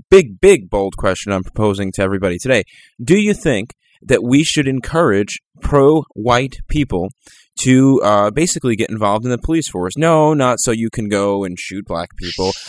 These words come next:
but so we have people on our side if and when something goes wrong or something, uh, not, maybe not wrong, goes right.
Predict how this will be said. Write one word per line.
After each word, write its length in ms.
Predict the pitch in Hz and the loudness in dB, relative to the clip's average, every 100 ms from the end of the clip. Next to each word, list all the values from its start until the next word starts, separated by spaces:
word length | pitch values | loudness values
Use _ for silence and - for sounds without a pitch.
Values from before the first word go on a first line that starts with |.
| - - | -20 -8
but 220 | 120 160 - | 4 4 4
so 240 | - - 165 | 0 2 2
we 200 | 156 143 | 2 0
have 300 | 156 185 180 - - | -4 -6 -6 -6 0
people 360 | 147 135 120 127 | 0 2 -2 0
on 220 | 127 117 | -2 -2
our 420 | - 123 120 110 | -2 -2 0 -2
side 480 | - - 113 107 107 - | -2 0 2 2 -2 -4
if 220 | 127 143 - | -4 -4 -6
and 220 | 113 107 107 | -6 -4 -2
when 300 | 113 110 110 | 0 -2 -4
something 400 | 110 98 107 104 | -4 -4 -4 -2
goes 340 | 101 98 98 - | 0 0 -4 -6
wrong 460 | 95 92 90 92 | -2 -2 -2 -6
or 80 | 92 | -10
something, 500 | - 92 95 92 92 - - | -10 -8 -8 -10 -14 -18 -18
uh, 120 | - - - - _ - | -18 -16 -20 -20 _ -20
not, 220 | - - | -20 -18
maybe 220 | 95 85 | -18 -14
not 160 | 82 80 | -14 -4
wrong, 320 | 131 185 156 | -2 0 0
goes 240 | 131 147 131 | 2 2 2
right. 220 | 160 | -2